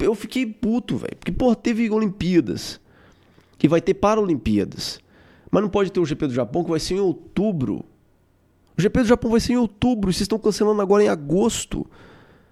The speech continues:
Pera aí, velho. Vai dar certo, gente.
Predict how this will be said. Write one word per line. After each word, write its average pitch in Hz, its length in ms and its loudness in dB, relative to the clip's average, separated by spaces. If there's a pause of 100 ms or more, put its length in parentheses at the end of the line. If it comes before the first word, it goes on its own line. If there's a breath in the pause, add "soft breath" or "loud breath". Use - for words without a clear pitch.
(680 soft breath)
Pera 277 200 8
aí, 247 320 0
velho. 156 200 -6
Vai 185 120 -2
dar - 80 0
certo, 240 520 0
gente. - 400 -10